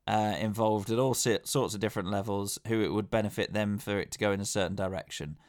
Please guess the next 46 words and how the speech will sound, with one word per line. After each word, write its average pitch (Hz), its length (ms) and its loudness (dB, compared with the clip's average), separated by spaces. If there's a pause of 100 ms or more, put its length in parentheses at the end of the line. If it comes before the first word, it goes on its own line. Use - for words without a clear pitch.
(460)
Um, 107 480 2 (960)
there, 139 260 2 (220)
<sighs> - 240 -10
I've 139 140 4
got 202 120 4
a 165 40 4
few 151 220 4
issues 113 460 2
with, 95 440 -6 (140)
with 101 180 -4
it. 90 200 -4 (480)
Um, 110 520 2 (280)
logistically, 123 760 2
first 123 340 2
of 113 100 -2
all, 98 460 0 (320)
you're 117 200 2
essentially 120 500 2
doubling 113 500 4
the 107 80 2
amount 104 280 2
of 104 100 -8
European 107 480 0
football - 320 -4
matches 104 460 -2
that - 160 -2
you're 101 100 -4
gonna 104 140 -2
be 98 100 -4
asking 101 360 -4
those 98 200 -2
teams 98 320 -4
to - 80 -4
play. 90 240 -2
And 95 100 -6
yes, 101 200 -8
maybe 98 260 -2
they 92 140 -4
pull 104 220 -8
them 95 100 -6
out 87 160 -4
of 127 80 -10
domestic - 440 -8
competitions 90 760 -8
or 82 80 -10
whatever, 87 380 -10